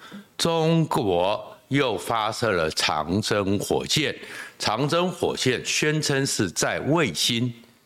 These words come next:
又再度飞越，直接在台湾本岛的上空，当然在一百公里以外飞过去，然后往南部整个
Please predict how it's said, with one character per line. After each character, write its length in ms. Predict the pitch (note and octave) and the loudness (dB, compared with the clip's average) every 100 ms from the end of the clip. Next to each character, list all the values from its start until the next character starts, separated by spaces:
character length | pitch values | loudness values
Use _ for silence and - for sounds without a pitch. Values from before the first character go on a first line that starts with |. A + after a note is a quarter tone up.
| _ - | _ 0
又 380 | F#3+ G#3 G2+ D2+ | 2 4 2 -2
再 260 | - B2 D#2 | -2 -2 -2
度 240 | C#3 G#2+ - - _ _ _ | -2 -2 -2 -14 _ _ _
飞 380 | - - C#3+ C3 | -12 -4 -2 0
越， 300 | B2+ C#3 A2 - | 2 2 0 -2
直 300 | - - F#2+ | -4 0 2
接 200 | G2+ A#2 | 2 0
在 300 | A2+ A2+ E2+ C#2 | 2 0 -2 -4
台 400 | - F2+ E2+ F#2+ G#2+ | -4 -2 0 2 2
湾 280 | A2 A2 A2 | 2 0 -4
本 260 | - D#2+ G2 | -4 -2 -2
岛 280 | G2+ D#2+ C2 | -2 -6 -4
的 180 | - C#2+ | -4 -2
上 320 | - - E2 | 0 -2 -2
空， 260 | D#2 C3+ A#2+ - - - - | -2 0 -2 -6 -14 -16 -6
当 160 | E3 D#3 | -4 -2
然 140 | B2 | -2
在 180 | C3 A2+ | -2 -2
一 120 | D3 | 0
百 160 | B2+ F#2 | 0 -2
公 200 | - B2 | 0 0
里 200 | A#2 A2 | 2 2
以 80 | E2 | 2
外 280 | G2 D#3 A2 - - - - | 2 2 -2 -8 -20 -20 -20
飞 420 | - - C#3 C3 B2 | -12 -4 0 2 0
过 320 | C3 A2+ D2+ | 2 0 2
去， 260 | - B2 - - - _ - | 0 0 -2 -12 -20 _ -6
然 120 | F2+ | -4
后 340 | - G#2+ - - | 0 0 0 0
往 360 | G2 F2 D#2+ - | 2 0 -2 -2
南 260 | F#2 E2+ A2+ | -2 0 0
部 440 | - D3 - - - - | 0 0 0 -6 -18 -6
整 320 | - G#2 D#2 | -2 -2 -2
个 260 | D#2 F#2 F2+ | -4 -2 -2